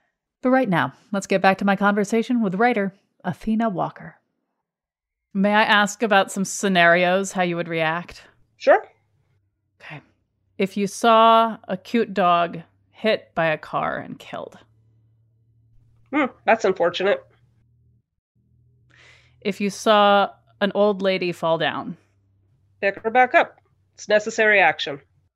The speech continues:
Speaker 2: If someone falls and they are in need of help, you create the world in which you want to live. If you want to live in a life, in, in a world, in a life that's, uh, conducive to your well-being, you must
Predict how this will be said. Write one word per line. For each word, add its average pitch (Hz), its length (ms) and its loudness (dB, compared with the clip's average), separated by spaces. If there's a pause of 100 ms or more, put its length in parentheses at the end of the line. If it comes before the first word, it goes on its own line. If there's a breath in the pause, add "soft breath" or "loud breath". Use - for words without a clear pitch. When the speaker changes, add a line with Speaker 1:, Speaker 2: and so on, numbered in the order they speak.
(1000)
Speaker 2:
If 226 100 -6
someone 330 380 4
falls 226 440 4
and 208 200 0
they 208 320 0
are 196 260 0
in 190 300 -4
need 180 180 -2
of 165 100 -10
help, - 200 -6
you 220 100 -10
create 330 380 -4
the 262 80 0
world 233 240 2
in 196 60 -2
which 196 180 -4
you 180 80 -10
want 175 160 -2
to - 20 -6
live. 190 220 -6 (1500)
If 196 220 -4
you 226 160 -6
want 226 140 4
to 214 80 4
live 214 160 0
in 196 80 0
a 185 40 2
life, 220 300 0
in, 180 160 -2
in 185 220 -2
a 180 60 2
world, 190 380 -2
in 180 100 -2
a 160 60 -4
life 185 300 -2
that's, 160 260 -14
uh, 139 280 -6 (320)
conducive 208 580 -2
to 165 300 -8 (120)
your 220 280 4
well-being, 160 640 -2
you 185 180 -10
must 196 320 -2